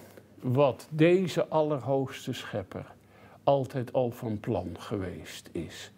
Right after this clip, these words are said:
Dan komt hij tot zijn doel voor altijd en eeuwig. Laten we dus die hoop vasthouden. Ons niet de stuipen op het lijf laten jagen,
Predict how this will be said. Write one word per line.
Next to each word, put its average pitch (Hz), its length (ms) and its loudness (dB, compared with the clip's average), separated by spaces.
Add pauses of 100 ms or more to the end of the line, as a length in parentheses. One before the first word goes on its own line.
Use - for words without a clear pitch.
(160)
Dan 156 260 4
komt 104 420 -2
hij 156 460 2 (460)
tot - 300 2
zijn 120 260 0
doel 113 340 0 (400)
voor 101 380 -4
altijd 127 960 -2
en 113 240 2
eeuwig. - 600 -6 (260)
Laten 143 320 2
we 139 80 8
dus 131 360 4 (280)
die 135 380 6
hoop 185 560 4 (340)
vasthouden. - 1000 -4 (840)
Ons 151 420 8
niet 214 440 6 (600)
de 151 140 6
stuipen 196 520 2
op 165 120 2
het 151 140 -4
lijf 160 500 2 (540)
laten 117 440 4
jagen, 98 760 0